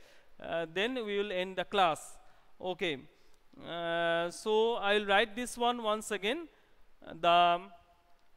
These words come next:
those who have written, no need of writing. You just check your answer, whether you have written correctly or not, whether any spelling mistakes are there or not. You just check and revise.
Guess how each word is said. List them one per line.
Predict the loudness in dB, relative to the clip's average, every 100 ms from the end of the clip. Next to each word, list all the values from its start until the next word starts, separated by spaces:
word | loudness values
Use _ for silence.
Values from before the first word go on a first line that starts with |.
| _ _ _ _ -20 -4
those | 2 4 6
who |
have | 6 6
written, | 0 0 0 2
no | 0
need | 2 2
of | 4
writing. | 4 4 2 -4
You | -4
just | 2 4 4 0 -10
check | -2 0 2
your | 4
answer, | 6 4 2 4 4 2 -6 -20 -20 -6
whether | -2 2
you | 2 4
have | 4 4 0
written | -6 -4 -4
correctly | 0 0 0 -2 0
or | 0
not, | 0 0 0 -2 -10 -16 -10
whether | -6 -2
any | -2 -2 -4 -6 -16 -20
spelling | -10 0 0 0 -2
mistakes | -6 -6 -6 -6 -6
are | -4
there | 0 2 2
or |
not. | 2 -2 -2 -10 -20 -20 -16
You | -4
just | 2 2 0 -10 -14 -14 -16 -4
check | 2 2 0
and | -6 -4
revise. | -2 2 4 4 -2 -12 -18